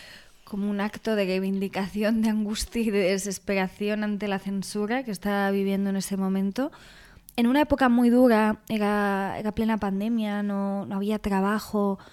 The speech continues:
Recuerdo, uf, es que de esto se habla poco, pero yo recuerdo llamar,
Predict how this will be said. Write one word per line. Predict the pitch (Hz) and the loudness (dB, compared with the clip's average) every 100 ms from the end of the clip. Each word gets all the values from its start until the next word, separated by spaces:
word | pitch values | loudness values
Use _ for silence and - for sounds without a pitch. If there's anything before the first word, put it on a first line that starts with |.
| - - - _ _ _ | -20 -20 -20 _ _ _
Recuerdo, | 220 - 220 220 240 247 - _ _ _ _ _ - | -6 0 0 2 2 0 -6 _ _ _ _ _ -12
uf, | - - - | -8 -6 -6
es | 226 - | -8 -2
que | 220 | 0
de | |
esto | 220 - 262 | 0 0 0
se | 269 | 2
habla | 220 196 | 2 2
poco, | 226 226 220 | 0 0 -2
pero | 208 208 | 0 0
yo | 196 | 0
recuerdo | 220 240 240 247 262 - - - _ _ | -2 -2 2 2 0 -8 -20 -20 _ _
llamar, | - 202 202 190 208 220 220 214 | -6 0 2 4 4 4 4 0